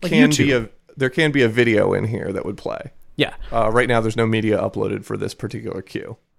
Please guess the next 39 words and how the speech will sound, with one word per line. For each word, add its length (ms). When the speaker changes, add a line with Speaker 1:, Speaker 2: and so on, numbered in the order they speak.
Speaker 1:
Looks 180
like, 160
kinda 240
like 180
a 60
YouTube 500
player, 460
but 140
under 280
it, 120
instead 320
of 120
a 40
bunch 320
of 240
comments 480
and 100
descriptions 500
and 140
stuff, 380
there's, 200
like, 280
a 60
few 200
boxes 500
kinda 280
like 240
that, 240
but 100
they're 100
very 260
admin-y. 500
This 240
looks 180
like 220
I'm 160
using, 580
um, 380
O-, 340